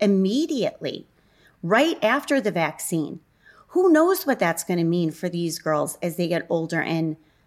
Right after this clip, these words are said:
want to plan a family? And the medical community, oh, ha-, have they done any other follow-up to that?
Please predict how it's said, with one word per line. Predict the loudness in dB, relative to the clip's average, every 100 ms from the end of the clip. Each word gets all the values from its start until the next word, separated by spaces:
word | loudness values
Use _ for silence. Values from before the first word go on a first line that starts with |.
| _ _ -2
want | 0 0
to | -2
plan | -6 -2 -2 -2
a | -4
family? | -6 -4 -2 -2 -4 -8 -12 _ _ _ _ _
And | 4 6
the |
medical | 6 6 4 0
community, | 2 4 4 2 0 -4
oh, | -8 -8 -2
ha-, | -2 0
have | -2 0
they | 2
done | 2 2 2 0 -2
any | 2 2 2 0 -2
other | 0 0
follow-up | -2 0 0 2 0 -2
to | -2 0
that? | 2 2